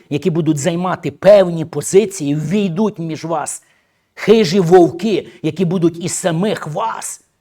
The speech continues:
не написано з освіту, а будуть із самих вас,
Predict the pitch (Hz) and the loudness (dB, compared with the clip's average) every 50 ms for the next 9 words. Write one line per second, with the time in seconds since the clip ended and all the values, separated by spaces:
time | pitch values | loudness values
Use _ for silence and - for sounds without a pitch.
0 | _ _ 156 160 160 151 - 156 254 285 - - 254 208 196 185 143 151 165 - | _ _ -6 -4 -2 -2 0 2 2 0 2 2 0 0 0 -2 -4 -6 -8 -8
1 | - - 170 160 143 170 - - - _ _ _ _ - - 139 143 180 233 170 | -10 -10 -10 -10 -10 -10 -12 -18 -20 _ _ _ _ -2 0 0 2 2 2 2
2 | 190 185 185 - 165 - - - 214 196 196 214 175 - - - 131 165 202 226 | 0 -2 -2 -6 -8 -6 -4 -2 -2 -2 -2 -4 -4 -6 -8 -10 -8 -8 -8 -8
3 | 226 196 147 - - - - | -8 -10 -12 -12 -12 -14 -16